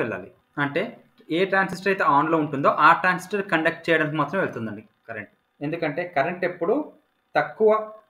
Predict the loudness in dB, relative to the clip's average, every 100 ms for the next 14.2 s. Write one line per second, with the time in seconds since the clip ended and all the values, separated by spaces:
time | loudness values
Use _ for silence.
0 | _ _ 2 2 0 -6 -6 -6 -6 -8
1 | -10 -10 -12 -14 -20 _ _ _ _ _
2 | _ _ -20 -6 0 2 0 0 0 2
3 | 2 0 -2 -2 0 0 2 0 -2 -4
4 | -4 -6 -10 -12 -8 -8 -10 -12 -2 0
5 | 4 4 6 2 0 2 2 4 2 2
6 | 0 -2 -2 0 -2 0 2 2 2 0
7 | -4 -6 -2 -4 -2 -6 -8 -10 -14 _
8 | _ -4 0 0 2 2 2 4 2 2
9 | -4 -4 -2 -4 -6 -20 -20 _ _ _
10 | -2 0 2 2 2 -2 -12 _ 0 2
11 | 4 2 0 -6 2 4 4 2 -2 0
12 | 4 4 4 2 -2 -2 0 2 0 2
13 | 4 4 4 2 0 0 0 0 0 -8
14 | -18 -20